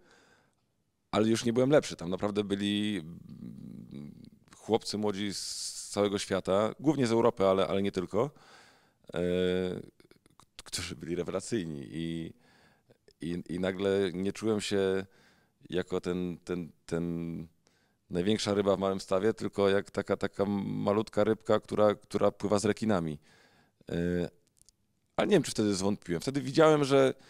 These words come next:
może nie jestem taki fajny, jak mi się wydawało po prostu.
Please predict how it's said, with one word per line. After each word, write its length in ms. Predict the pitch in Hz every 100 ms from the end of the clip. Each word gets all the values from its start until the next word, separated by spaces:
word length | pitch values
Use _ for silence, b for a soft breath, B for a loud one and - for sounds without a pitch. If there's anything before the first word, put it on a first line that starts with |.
| b b
może 220 | - 123 127
nie 80 |
jestem 220 | 123 120 113
taki 200 | 117 110
fajny, 240 | 113 113
jak 120 | 107
mi 80 | 104
się 100 | -
wydawało 420 | 92 90 82 67
po 100 | 69
prostu. 340 | - 69 -